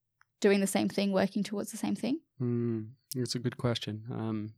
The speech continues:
Speaker 2: so depending on your model of, you know, ethics, it, it's gonna matter or it's not. So some ethical models really care about the intention more than they care about the result. Um, they might say even that the result doesn't matter so long as your intentions were good. And then other models say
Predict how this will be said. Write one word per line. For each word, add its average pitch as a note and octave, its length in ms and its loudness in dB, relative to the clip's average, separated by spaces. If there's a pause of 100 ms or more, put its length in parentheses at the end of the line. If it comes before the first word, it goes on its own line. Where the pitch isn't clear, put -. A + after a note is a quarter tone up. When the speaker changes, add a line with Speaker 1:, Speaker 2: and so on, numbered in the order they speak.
(160)
Speaker 2:
so - 200 -4
depending A#2 340 8
on A2 80 6
your G#2+ 100 6
model G#2+ 340 6
of, F#2+ 220 -6
you A2 100 -4
know, G2+ 140 -4
ethics, G#2 540 -4
it, - 580 -8
it's - 260 -8
gonna G#2 200 0
matter G2 280 2
or F#2+ 80 0
it's - 200 -4
not. A2 220 0 (600)
So - 120 -2
some G#2+ 220 6
ethical A#2+ 300 4
models G#2 400 0
really G#2+ 180 2
care A2+ 240 4
about G2 220 2
the G2+ 80 0
intention A2 600 -2
more A2 140 -2
than G2+ 120 0
they G#2 100 -2
care - 200 -4
about A2 220 -4
the - 100 -8
result. - 380 -4 (240)
Um, A#2+ 320 -8 (100)
they A#2 80 0
might G#2+ 220 2
say G#2+ 340 2
even G2+ 260 4
that G2+ 140 -2
the A2 100 -2
result G2+ 300 2
doesn't F#2+ 220 -2
matter G2 240 -4
so - 160 -8
long G2+ 120 -6
as G2+ 120 -8
your G#2 100 -4
intentions G#2 460 -6
were A2 80 -10
good. - 280 -2 (440)
And A#2+ 120 6
then A2 100 4
other A2 420 4
models G2 380 -2
say F#2+ 220 -2